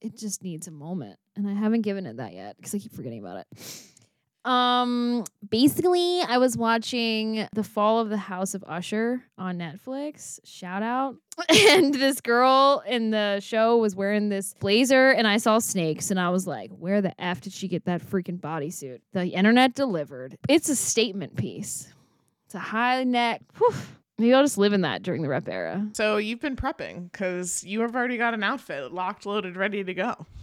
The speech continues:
Speaker 1: All of a sudden, I'm, like, really into snakes, which, like, I don't even really like snakes.
Speaker 2: All of the sudden.
Speaker 1: And I'm gonna be working on that snake and trash can also, for those who've forgotten about my tattoo idea.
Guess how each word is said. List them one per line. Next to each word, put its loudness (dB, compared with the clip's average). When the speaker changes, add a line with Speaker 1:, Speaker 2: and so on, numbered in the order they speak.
Speaker 1:
All 4
of 2
a 2
sudden, 0
I'm, 4
like, 0
really 4
into 2
snakes, -6
which, -10
like, -4
I -2
don't 0
even 0
really 0
like -4
snakes. -14
Speaker 2:
All -4
of -10
the -12
sudden. -10
Speaker 1:
And 6
I'm 4
gonna 2
be 0
working 2
on 2
that -2
snake -2
and -10
trash -2
can -16
also, -12
for -12
those -18
who've -20
forgotten -12
about -10
my -12
tattoo -10
idea. -14